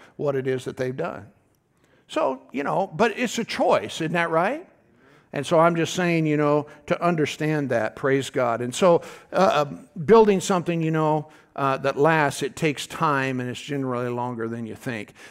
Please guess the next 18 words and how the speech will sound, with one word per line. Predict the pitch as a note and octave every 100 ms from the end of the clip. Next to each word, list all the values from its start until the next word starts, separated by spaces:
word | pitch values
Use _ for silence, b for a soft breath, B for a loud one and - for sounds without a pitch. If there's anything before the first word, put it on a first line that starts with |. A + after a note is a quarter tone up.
| B
Charles | D4+ C#4+ D3+
Neiman, | D#3+ E3 C#3+
he's | C#3 B2
a | B2+
pastor | D3 C#3+ - C#3+
in | B2+
El | A#2+
Paso, | C3+ C3 C#3
Texas, | A#2+ C3+ B2 A#2+ -
very | C3+ C3+
large | C3 B2+ A#2+ -
church | B2+ A#2+ -
down | A#2+ A#2
there. | A#2
He | B2
made | C#3+ D3
this | B2
statement. | - D#3+ D3+ A#2+